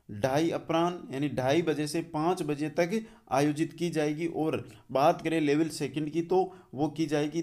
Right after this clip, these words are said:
दस बजे से हमारे साढ़े बारह बजे तक। तो दोस्तों, जो रीट परीक्षा है इसकी तिथि है उसको परिवर्तन ना किया जाए, ऐसी मांग की है बेरोजगार जो संघ है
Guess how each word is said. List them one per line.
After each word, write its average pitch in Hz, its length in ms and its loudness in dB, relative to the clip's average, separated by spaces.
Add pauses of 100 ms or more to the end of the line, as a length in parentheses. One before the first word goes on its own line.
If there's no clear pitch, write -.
दस 156 240 0
बजे 139 280 -2
से 156 160 0 (520)
हमारे 139 400 2 (460)
साढ़े 156 420 2
बारह 131 340 4
बजे 98 280 -2
तक। 85 200 -10 (360)
तो - 80 -4
दोस्तों, 180 420 2 (420)
जो 139 100 0
रीट 165 360 0
परीक्षा 170 360 2
है 190 220 2
इसकी 185 400 -4 (580)
तिथि 170 280 0
है 185 140 4
उसको 175 260 0
परिवर्तन 165 540 2
ना 147 240 2
किया 170 260 4
जाए, 165 240 4
ऐसी 160 300 0
मांग 151 300 0
की 151 140 0
है 170 160 2
बेरोजगार 151 600 2
जो 147 180 -6
संघ 151 300 -4
है 160 260 0